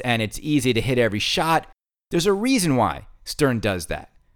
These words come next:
Because Stern wants to make the games immediately approachable and immediately fun for people who hop on,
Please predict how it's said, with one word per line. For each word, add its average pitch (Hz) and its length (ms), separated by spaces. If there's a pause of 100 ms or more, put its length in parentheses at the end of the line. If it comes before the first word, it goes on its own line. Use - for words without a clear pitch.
(320)
Because 151 460
Stern 180 440
wants 147 300
to - 80
make 123 240
the 139 80
games 95 560 (380)
immediately 127 960
approachable 131 880 (300)
and 131 120
immediately 131 600
fun 107 560 (260)
for 135 120
people 131 360
who 123 140
hop 113 340
on, 113 340